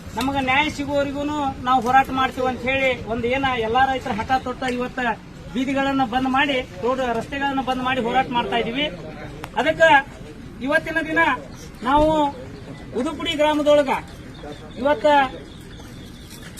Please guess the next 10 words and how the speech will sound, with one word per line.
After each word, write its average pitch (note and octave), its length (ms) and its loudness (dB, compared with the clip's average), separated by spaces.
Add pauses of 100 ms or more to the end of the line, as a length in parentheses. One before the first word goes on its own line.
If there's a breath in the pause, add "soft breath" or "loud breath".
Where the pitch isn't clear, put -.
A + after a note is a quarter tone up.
(140)
ಸನ್ಮಾನ್ಯ D4+ 400 2 (2250)
ಅಶೋಕಣ್ಣ D#4 480 4
ಪಟ್ಟಣ್ D4+ 360 0
ಅವರು, D4+ 400 6 (340)
ಕರ್ನಾಟಕ D4 460 0 (100)
ಸರ್ಕಾರದ C#4+ 400 2
ಮುಖ್ಯ C#4+ 260 -2
ಸಚೇತಕರು, C#4+ 760 4 (1600)
ಇವರು D#4 400 6 (600)
ಈಗ C4+ 100 2